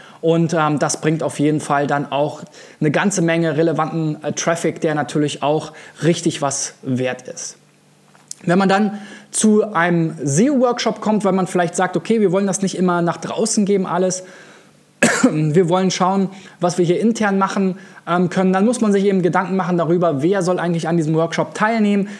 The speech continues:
Danach richten sich dann die Inhalte und natürlich auch ein Stück weit der Umfang des Workshops. Meine Daumenregel ist da so in etwa, ich brauche immer ungefähr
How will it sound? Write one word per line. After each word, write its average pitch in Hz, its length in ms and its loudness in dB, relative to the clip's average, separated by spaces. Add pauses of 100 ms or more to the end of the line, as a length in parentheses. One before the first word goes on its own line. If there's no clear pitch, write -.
(140)
Danach 190 340 2
richten 196 280 0
sich 175 180 -2
dann 180 180 2
die 175 160 0
Inhalte 190 640 2 (260)
und 185 380 2
natürlich 185 540 0
auch 180 180 2
ein 196 80 2
Stück - 240 -2
weit 170 160 0
der 160 140 -2
Umfang 220 340 0
des 185 180 -4
Workshops. 170 540 -2 (280)
Meine 185 260 0
Daumenregel 180 640 2
ist 185 240 0
da 175 80 0
so 165 160 0
in 165 100 -2
etwa, 175 500 -2 (220)
ich 175 200 -4
brauche 175 280 -2
immer 185 300 2
ungefähr 165 680 0